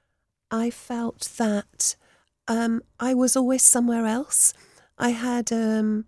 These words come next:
I got promoted when my son, w-, when I was on maternity leave, I got promoted to essentially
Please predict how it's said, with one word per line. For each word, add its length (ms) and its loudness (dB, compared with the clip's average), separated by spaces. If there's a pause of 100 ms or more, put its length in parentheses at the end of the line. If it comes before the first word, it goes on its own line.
(640)
I 80 2
got 180 4
promoted 640 0 (100)
when 160 0
my 160 0
son, 480 0
w-, 300 -2
when 160 4
I 20 6
was 140 2
on 120 4
maternity 540 -2
leave, 220 -6
I 100 -6
got 320 -8
promoted 500 -4
to 140 -8
essentially 680 -4